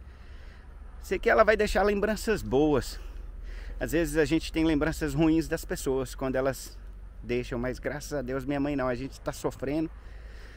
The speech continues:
eu e meus irmãos, por ela ser uma pessoa muito boa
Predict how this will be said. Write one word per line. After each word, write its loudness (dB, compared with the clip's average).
eu 4
e 4
meus 6
irmãos, -2
por 0
ela 0
ser 0
uma 2
pessoa 0
muito 0
boa 4